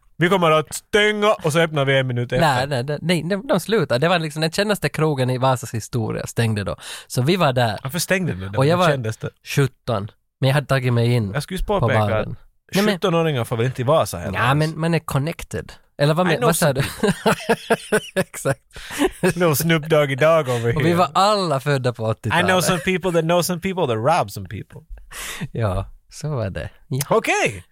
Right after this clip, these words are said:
Speaker 2: Okej. Men, men
Speaker 1: Det var
Speaker 2: nog, <laughs> nog om år tvåtusen. You were saying.
Speaker 1: Men det var inte, alltså tvåtusen var en...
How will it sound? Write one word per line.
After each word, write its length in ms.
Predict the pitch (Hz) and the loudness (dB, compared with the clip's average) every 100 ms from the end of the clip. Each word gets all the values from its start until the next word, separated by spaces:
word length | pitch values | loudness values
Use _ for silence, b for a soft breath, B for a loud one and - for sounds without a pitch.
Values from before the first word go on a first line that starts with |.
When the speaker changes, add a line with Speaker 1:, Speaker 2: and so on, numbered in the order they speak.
| - | -6
Speaker 2:
Okej. 480 | 175 - 180 127 120 _ | -6 -2 -2 -2 -4 _
Men, 280 | 175 190 160 - | 0 0 -2 0
men 160 | 190 180 | 2 4
Speaker 1:
Det 40 | |
var 340 | 233 208 185 156 - | 4 4 2 -2 -4
Speaker 2:
nog, 300 | 180 220 185 165 - | 0 2 2 -2 -2
<laughs> 160 | - | -4
nog 300 | 175 202 180 | 0 0 2
om 200 | 151 151 | 2 0
år 220 | 147 147 139 | 0 0 0
tvåtusen. 720 | 160 160 139 117 107 98 95 - - - | 0 -2 -2 -4 -4 -4 -6 -8 -14 -4
You 200 | 185 202 | 0 2
were 120 | 214 | 2
saying. 220 | 196 220 151 | 2 2 4
Speaker 1:
Men 100 | 156 | 4
det 60 | |
var 180 | 156 165 | 4 2
inte, 200 | 143 127 | 0 -4
alltså 180 | 135 - | -8 -2
tvåtusen 500 | 156 139 131 110 113 | 0 0 0 -2 0
var 140 | 110 | 0
en... 180 | 101 92 | -2 -4